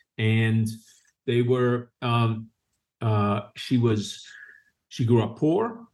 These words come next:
She, uh, lost a husband. Um, she never had a leg up economically. She got a second husband. He left her because, quote, hi-, her hate embarrassed him. And she doesn't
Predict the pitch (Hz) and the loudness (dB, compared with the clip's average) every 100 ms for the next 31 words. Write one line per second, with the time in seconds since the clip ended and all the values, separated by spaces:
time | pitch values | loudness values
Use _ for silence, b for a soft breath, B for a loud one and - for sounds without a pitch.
0 | _ _ _ - - 127 117 110 107 110 | _ _ _ -8 -6 -2 0 2 0 -2
1 | 110 117 98 98 110 120 113 120 160 165 | -4 -2 0 2 2 2 2 2 2 2
2 | 180 185 175 - _ _ _ - 107 107 | 2 2 0 -4 _ _ _ -4 0 2
3 | 104 104 107 107 110 - 123 - 110 104 | 2 2 2 -2 -6 -6 -6 0 2 2
4 | 101 107 123 147 139 127 131 127 127 123 | 0 -2 0 2 2 2 2 0 0 -2
5 | 117 113 117 139 143 131 135 135 131 120 | -2 0 2 2 0 0 2 2 -2 -4
6 | 135 101 101 143 147 143 135 131 135 117 | -2 -2 0 -2 0 2 2 0 0 -2
7 | 127 147 127 131 123 - 131 127 110 110 | 0 0 0 0 -2 -2 0 2 0 -2
8 | 110 110 104 - - - 139 143 - - | 0 0 -2 -6 -18 -6 -2 -2 -6 -4
9 | 104 110 - 101 - 123 131 - 117 101 | 0 0 0 -2 0 4 4 2 0 0
10 | 101 123 120 151 151 - _ _ _ _ | 0 -2 -2 0 0 -2 _ _ _ _
11 | 110 - 123 110 113 | 0 0 0 0 0